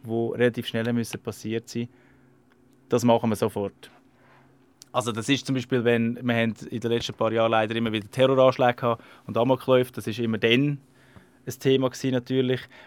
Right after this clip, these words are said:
Wenn jetzt zum Beispiel ein Falschfahrer würde, äh, auf der A eins Richtung Bern völlig auf der falschen Spur fahren, würden wir das auch sofort melden, dann würden wir sogar den Song rasch rausziehen, weil das dann wirklich extrem schnell muss gehen,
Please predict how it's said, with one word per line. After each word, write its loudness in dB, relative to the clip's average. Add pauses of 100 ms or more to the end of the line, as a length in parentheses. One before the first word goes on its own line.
Wenn 2
jetzt -4
zum -2
Beispiel -4
ein -2
Falschfahrer 8
würde, 2
äh, 2
auf -2
der 2
A 6
eins 2
Richtung -6
Bern 4
völlig -2
auf -6
der -8
falschen -2
Spur -4
fahren, 2
würden -2
wir -2
das -4
auch 4
sofort -2
melden, 6
dann 2
würden 4
wir -2
sogar 0
den -2
Song 4
rasch -2
rausziehen, -2
weil 0
das 0
dann 0
wirklich 0
extrem 2
schnell -2
muss -4
gehen, 0